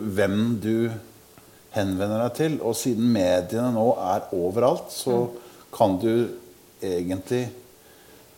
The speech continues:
Speaker 1: regne med at hvis du sier noe fornærmende, så kommer det ut på en eller annen måte. Altså, selv det vi, eh, sitter og sier her, vil kunne komme ut i en, en eller annen, eh, et eller annet medium.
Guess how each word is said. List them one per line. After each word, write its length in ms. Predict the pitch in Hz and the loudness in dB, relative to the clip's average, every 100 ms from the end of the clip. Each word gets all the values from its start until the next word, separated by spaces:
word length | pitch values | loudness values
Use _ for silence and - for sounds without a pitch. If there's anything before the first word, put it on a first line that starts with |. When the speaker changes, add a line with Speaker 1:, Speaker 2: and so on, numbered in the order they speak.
| - 73 92 117 | -20 -12 -10 -4
Speaker 1:
regne 440 | 117 110 80 82 | 0 0 0 -2
med 120 | 98 | 0
at 200 | 107 98 107 | 0 0 -4
hvis 160 | 95 | -4
du 60 | 113 | -6
sier 440 | - 131 95 80 90 | -4 -2 -2 -2 -2
noe 460 | 104 87 87 92 87 | -2 0 -2 -2 -2
fornærmende, 680 | - 101 82 78 90 110 139 | 0 2 2 0 -4 -2 -2
så 140 | - | -4
kommer 240 | 120 98 87 | -6 -4 -2
det 80 | - | -2
ut 400 | 82 78 - - - | -4 -8 -10 -18 -10
på 100 | - - | -8 -6
en 140 | - | -6
eller 160 | 85 95 | -2 0
annen 220 | 87 80 | 0 -2
måte. 380 | 87 82 - 123 123 - - | -2 -2 -4 -8 -8 -12 -16
Altså, 400 | - 85 85 85 - - - | -10 -6 -6 -6 -12 -20 -8
selv 300 | 104 92 87 | -4 -2 -2
det 180 | 92 87 | -2 0
vi, 200 | 90 87 87 - - - - - - | -2 -2 -6 -14 -20 -20 -20 -20 -16
eh, 300 | - 85 82 | -10 -6 -6
sitter 400 | 82 - 85 85 | -8 -10 -10 -4
og 80 | 85 | -4
sier 320 | - 92 85 | -4 -4 -4
her, 300 | 85 110 143 | 0 2 2
vil 160 | 135 117 | 2 -2
kunne 260 | - 104 101 | -4 -6 -4
komme 240 | 107 104 | -2 0
ut 260 | 98 92 101 | 0 -2 -2
i 60 | |
en, 120 | 90 95 | -2 -2
en 260 | 90 92 | -2 -2
eller 160 | 92 92 | -2 0
annen, 640 | 92 95 92 90 87 90 | 0 0 0 -2 -4 -6
eh, 140 | 87 90 | -8 -10
et 100 | - | -4
eller 120 | 98 | -4
annet 160 | 92 98 | -2 -2
medium. 420 | 90 87 143 | -2 0 0